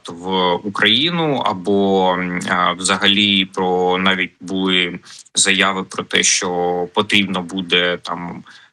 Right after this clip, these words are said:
а, вед-, або ведуться перемовини про те, щоб чоловіків призовного віку передавати інформацію про них, е, Україні і з подальшою проро-, проробленням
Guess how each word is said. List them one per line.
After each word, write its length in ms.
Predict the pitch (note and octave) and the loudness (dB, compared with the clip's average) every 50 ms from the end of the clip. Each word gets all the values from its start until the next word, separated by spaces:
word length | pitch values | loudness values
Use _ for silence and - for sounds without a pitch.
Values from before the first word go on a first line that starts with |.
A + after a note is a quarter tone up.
| _ - | _ -10
а, 260 | - - E2+ E2+ F2 | -8 -6 -6 -6 -2
вед-, 220 | F2 G#2 G#2 G2 - | 0 0 0 0 0
або 260 | G#2+ G#2+ G2+ G#2 A#2 | -2 -2 0 2 2
ведуться 460 | A2 G2+ A2 G#2 G2+ A2+ G#2+ - - G2 | 2 2 2 2 2 2 2 2 2 0
перемовини 640 | - - G2 F#2+ F#2+ G2 G2+ G2 F#2+ F#2+ F2+ F2+ | -2 -2 0 0 2 2 0 0 0 -2 -4 -4
про 200 | F2+ - - G2 | -6 -4 -6 -4
те, 180 | F#2+ - G#2+ F#2+ | 0 0 2 2
щоб 280 | - - - F#2+ F#2 - | 2 2 0 -2 -2 -2
чоловіків 760 | - G#2 G2 F#2+ F#2 G2 F#2+ - - A2 G2+ G2 - - - G2 F2+ F2+ F2 - | 0 0 2 2 2 0 -2 0 0 0 0 0 0 -2 -2 -2 -4 -6 -6 -6
призовного 600 | - G2 G2 F#2+ F#2+ F#2+ G2 F#2+ F#2 F#2+ F#2+ F#2 | -2 0 0 0 0 0 0 0 0 -2 -2 0
віку 840 | F#2+ G2 G2 F#2+ - - - F#2 F2+ F2+ F2+ F2+ F2+ F2+ F2 F2 F2 - | 0 0 0 0 -4 -8 -8 -8 -6 -6 -4 -4 -4 -2 -2 -4 -2 0
передавати 840 | G2+ F#2+ F2+ F2 F#2 F#2+ F#2+ G2+ F#2+ F#2+ F#2+ - - F2+ F2+ F2+ F2 - _ - - _ _ _ _ _ _ _ _ _ _ _ _ _ - | 0 0 0 -2 -2 -2 0 0 0 0 -2 -2 -2 0 0 -2 -4 -8 _ -18 -18 _ _ _ _ _ _ _ _ _ _ _ _ _ -2
інформацію 720 | - A#2+ G#2+ - G#2 G2+ G#2 G#2 G2+ G2 - - - F#2+ F#2 | 0 0 0 0 0 2 2 2 2 2 2 2 0 0 -4
про 220 | - - G2+ G2 | -4 -4 -2 0
них, 480 | F#2+ G2 G2 F#2+ F#2 F2+ F2 - - - | 0 2 2 0 0 -2 -4 -10 -14 -12
е, 1120 | F2 F#2+ F#2 F2 F2 F2 F2 F2 F2 F2 F2 F2 E2+ E2+ E2+ E2+ F2 F2 F2 F2+ - - - - - _ _ _ _ _ _ _ _ _ _ _ | -10 -8 -6 -4 -4 -2 -2 -4 -6 -8 -10 -14 -18 -18 -18 -16 -16 -16 -14 -12 -12 -12 -12 -14 -16 _ _ _ _ _ _ _ _ _ _ _
Україні 760 | - A2+ G#2+ - A#2 A2 G#2+ C3+ D#3+ F3 F#3 F3 F3 E3+ E3+ D3 | -4 -2 0 0 0 2 2 2 0 2 2 2 2 2 0 0
і 440 | - - A2+ A2+ A2+ A2 A2 A2 | 0 0 0 0 0 0 0 0
з 60 | G#2 - | -2 -2
подальшою 600 | - G#2+ G#2 G#2 A2 A2 G#2 - - G#2+ G#2 G2 | -2 -2 0 2 2 2 0 0 -2 -2 -4 -4
проро-, 580 | - - G#2+ G#2 G2+ G#2 G2+ G2 G2 G2 F#2 - _ _ _ _ _ _ _ _ _ _ _ _ _ - | -2 0 0 2 2 2 0 0 -2 -4 -4 -6 _ _ _ _ _ _ _ _ _ _ _ _ _ 0
проробленням 1000 | A#2+ A#2 A2+ A2+ A#2+ A2+ A2 A2 G#2+ G2+ G#2 G2+ G2+ G2 F#2+ F#2+ F#2+ F#2+ G2+ | 2 4 4 4 4 4 2 2 2 2 2 0 0 -2 -4 -6 -8 -10 -12